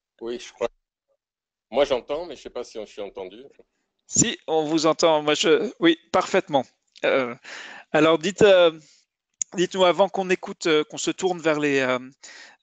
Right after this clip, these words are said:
Speaker 2: euh, vers les, vers le groupe, euh, quelles sont vos, euh, vos réflexions et commentaires, euh, après avoir passé en revue un petit peu ces, ces activités de la première semaine ?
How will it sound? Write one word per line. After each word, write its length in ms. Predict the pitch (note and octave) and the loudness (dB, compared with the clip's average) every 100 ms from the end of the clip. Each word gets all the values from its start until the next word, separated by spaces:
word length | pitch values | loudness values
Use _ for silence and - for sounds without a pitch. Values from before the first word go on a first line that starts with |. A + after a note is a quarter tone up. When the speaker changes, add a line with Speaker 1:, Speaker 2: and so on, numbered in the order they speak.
| C#3+ | -2
Speaker 2:
euh, 240 | C3 B2+ | 0 0
vers 220 | B2 C3+ | 0 0
les, 520 | C3 B2 B2 A#2+ A#2+ | 2 2 2 0 -4
vers 160 | A#2 C3 | -2 2
le 100 | C#3+ | 2
groupe, 340 | - B3+ - F#3 - - | 4 2 2 -2 -2 -2
euh, 420 | C#3 C3+ B2+ C3+ - - | 0 0 -2 -6 -10 -4
quelles 220 | - E3+ | 0 2
sont 260 | - G3+ F#3 | 2 0 -6
vos, 460 | D#3 D#3+ D3 C3+ | -2 0 2 2
euh, 240 | B2+ B2 A#2+ C3 C#3 F#3 | 0 0 -4 -8 -20 -4
vos 100 | C#3+ | 0
réflexions 440 | D#3 F3 - F#3+ | 2 2 2 2
et 80 | F3+ | 2
commentaires, 680 | - D3 C#3 E3 D3+ - - _ - - _ _ | 2 0 0 2 2 0 -16 _ -20 -20 _ _
euh, 260 | B2+ B2 A#2+ C3+ C#3 C#3 _ _ - | -4 -2 -6 -10 -20 -20 _ _ -14
après 240 | C3+ - | -8 -2
avoir 200 | C#3+ C#3 | 0 0
passé 340 | - E3+ F3+ | 0 -2 2
en 100 | E3 | 2
revue 300 | D3 D3+ D#3 | 2 0 0
un 80 | D#3 | -2
petit 140 | C3 - | -4 -10
peu 120 | D3 | -2
ces, 320 | - C#3 C3 | 0 0 -2
ces 220 | - C3 | -4 -2
activités 480 | C#3 - C3+ C3+ D3 | -4 -4 -12 -10 -4
de 40 | |
la 60 | C3+ | -4
première 320 | - C3 B2+ | -4 -10 -4
semaine ? 300 | - B2 A#2 | -4 -4 -14